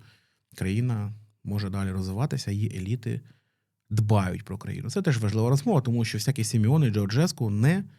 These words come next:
з'являється на пустому місці. Е, Москва може на цьому грати, розкручувати це діло. От,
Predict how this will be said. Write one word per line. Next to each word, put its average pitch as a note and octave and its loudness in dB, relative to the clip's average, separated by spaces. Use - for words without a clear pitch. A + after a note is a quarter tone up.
з'являється G#2+ 0
на G2 -4
пустому G2+ -6
місці. - -14
Е, - -4
Москва A2 -2
може G2+ -4
на G#2+ 0
цьому C#3+ 2
грати, F3 -2
розкручувати C3+ -4
це G2 -6
діло. G2+ -6
От, F#2+ -8